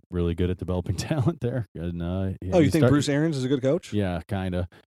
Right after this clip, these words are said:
Speaker 1: And, uh,
Speaker 2: Hell yeah.
Speaker 1: they, <laughs> I mean, obviously. So they even got J-,
Speaker 2: Obviously.
Speaker 1: they've, they've even got J J Nelson kinda producing here. And
Speaker 2: Yeah,
Speaker 1: that,
Speaker 2: she's scoring touchdowns out there, too.
Speaker 1: that guy's, like, a hundred forty pounds,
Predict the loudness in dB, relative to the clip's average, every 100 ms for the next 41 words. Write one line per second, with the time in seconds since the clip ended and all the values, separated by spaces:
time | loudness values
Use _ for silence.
0 | _ 0 2 4 4 6 6 6 4 4
1 | 2 0 0 -2 -2 0 2 2 2 2
2 | 2 0 -6 -16 _ _ _ _ _ _
3 | _ -8 -4 -2 -2 0 0 0 -2 -8
4 | -6 -2 2 2 2 2 2 2 2 0
5 | -4 -4 0 2 2 2 2 2 0 0
6 | -2 0 -2 -2 -2 -2 -6 -6 -6 -6
7 | -10 -10 -4 -2 -2 -2 -2 -2 -4 -4
8 | -2 0 0 -2 -4 0 0 2 2 2
9 | 2 4 2 2 0 2 4 2 2 0
10 | 0 0 0 0 -2 -2 0 0 -2 -2
11 | -4 -8